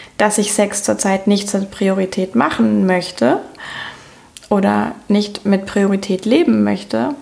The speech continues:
das kann auch, äh, ja, solltest du vielleicht im Kopf haben, ähm, dass das natürlich auch irgendwie Konsequenzen hat, wie wir unsere Prioritäten A uns überlegen und B ausagieren und gestalten. Mm, aber grundsätzlich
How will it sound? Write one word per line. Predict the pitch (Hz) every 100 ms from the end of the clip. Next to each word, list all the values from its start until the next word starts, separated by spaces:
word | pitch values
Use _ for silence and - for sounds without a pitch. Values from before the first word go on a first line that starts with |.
| - - -
das | 208 196 - - - - -
kann | - 202 220 277 330 - -
auch, | - 127 359 - -
äh, | - - 240 247 240 - - - - -
ja, | 254 269
solltest | 247 233 233
du | 233
vielleicht | 220 214
im | 208
Kopf | - 330 -
haben, | 285 277 277 311 - - - - - - - 247
ähm, | 233 240
dass | 233 -
das | 220
natürlich | 220 214 247 240
auch | 220
irgendwie | - 214 208
Konsequenzen | - 214 208 202 254 320 - 277
hat, | 262 262
wie | 247 247
wir | 240
unsere | 233 233 233 226
Prioritäten | - 240 233 226 - 240 240 240 226 226
A | - - 139
uns | 226 -
überlegen | - 214 233 247 240
und | 220 214
B | 240 -
ausagieren | - 262 247 233 247 254
und | -
gestalten. | 233 220 233 226 247 - 311 330 - - - - - - - - - - _ -
Mm, | 240 247 - -
aber | 233 226
grundsätzlich | 214 220 214 269 294 302 320 330